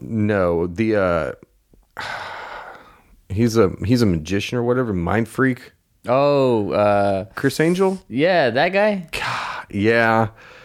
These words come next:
Speaker 1: So they had him put, like, the fir-, the top three, uh,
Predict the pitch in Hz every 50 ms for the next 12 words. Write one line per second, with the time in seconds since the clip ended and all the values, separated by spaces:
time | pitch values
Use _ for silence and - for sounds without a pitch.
0 | - - - - - - - - - 135 131 127 123 120 113 127 135 156 160 135
1 | 131 117 131 117 117 117 113 113 107 101 95 101 - _ _ _ _ - - 120
2 | 113 110 101 - - - - 104 95 92 90 90 87 - - - _ _ _ -
3 | 95 101 104 92 - - - 101 107 98 - 98 92 92 87 - 107 98 95 -
4 | - - - 101 101 95 95 92 92 92 90 90 - 90 92 90 87 82 80